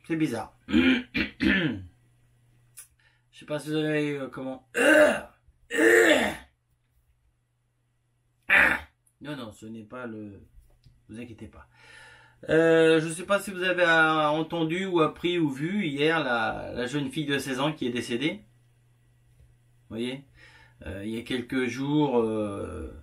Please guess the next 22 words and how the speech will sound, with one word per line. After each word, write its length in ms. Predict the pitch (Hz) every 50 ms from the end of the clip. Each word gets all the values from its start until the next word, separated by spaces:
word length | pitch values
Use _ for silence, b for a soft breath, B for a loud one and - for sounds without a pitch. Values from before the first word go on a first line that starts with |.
| - - -
à 100 | 113 117
la 80 | 117
télé, 300 | 110 - 131 123 135 143
on 120 | 139 131 117
vous 100 | 113 113
disait 400 | 107 113 117 117 131 131 135 127
que 220 | - 110 107 110
ça 120 | 107 120 117
ne 60 | 107
touchait 360 | - - - - 127 117 120
que 100 | - 143
les 160 | 135 135 131
personnes 380 | - 110 - - - 131 127 127
âgées 380 | 127 120 120 127 131 131 135
ou 200 | 135 131 131 127
que 120 | - - 151
les 160 | 143 143 135
personnes 360 | 139 135 131 - 147 143 139
d'au 100 | 135 131
moins 220 | 131 135 131 131 127
soixante 440 | - - 131 127 - 123 120 -
ans. 240 | 131 139 151 151 -